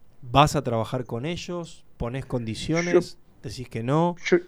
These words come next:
Speaker 2: yo ya estoy trabajando con ellos porque yo en realidad estoy en Sijuara, que es el sindicato que
Speaker 1: Sí.
Speaker 2: queremos empezar a tener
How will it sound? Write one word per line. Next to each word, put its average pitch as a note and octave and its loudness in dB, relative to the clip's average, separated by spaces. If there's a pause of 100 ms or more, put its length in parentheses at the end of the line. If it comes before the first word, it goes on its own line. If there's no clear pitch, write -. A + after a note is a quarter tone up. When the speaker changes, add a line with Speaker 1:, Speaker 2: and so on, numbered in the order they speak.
(560)
Speaker 2:
yo F#3+ 4
ya F#3+ 10
estoy E3 8
trabajando C#3 2
con D3+ 4
ellos E3+ 4
porque C3 2
yo D3+ 4
en D#3 4
realidad C#3+ 8
estoy D3 4
en C3 2
Sijuara, D#3+ 8
que C#3+ 6
es C#3 0
el C3 2
sindicato F3 6 (460)
que D3+ 2
Speaker 1:
Sí. - -2
Speaker 2:
queremos E3 6
empezar C#3+ 6
a C3+ 0
tener D3+ 2